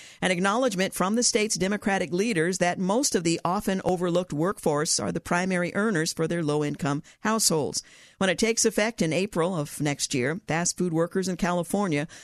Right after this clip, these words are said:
will have the highest guaranteed base salary in the industry. The state's minimum wage for all other workers is fifteen dollars and fifty cents per hour, is already among the highest in the U S.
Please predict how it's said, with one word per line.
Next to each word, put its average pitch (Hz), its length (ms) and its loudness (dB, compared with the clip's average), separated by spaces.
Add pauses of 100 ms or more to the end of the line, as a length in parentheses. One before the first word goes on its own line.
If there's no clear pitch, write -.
(160)
will - 80 -2
have 147 180 0
the 135 80 -4
highest 185 560 -2
guaranteed 180 800 -2
base 180 260 2
salary 170 560 0
in 160 140 0
the 175 100 -2
industry. 185 640 0 (440)
The 156 60 -2
state's 185 260 0
minimum 170 380 0
wage 175 260 0
for - 160 0
all 170 280 2
other 247 260 2
workers 147 400 0
is 131 140 -2
fifteen 165 360 0
dollars 156 360 0
and 143 100 -2
fifty 170 420 -2
cents 147 400 4
per 151 220 -4
hour, 135 400 -2 (340)
is 147 80 4
already 185 360 4
among 156 240 2
the 143 80 0
highest 139 440 0
in 139 80 0
the 131 100 0
U 131 260 0
S. 139 240 -2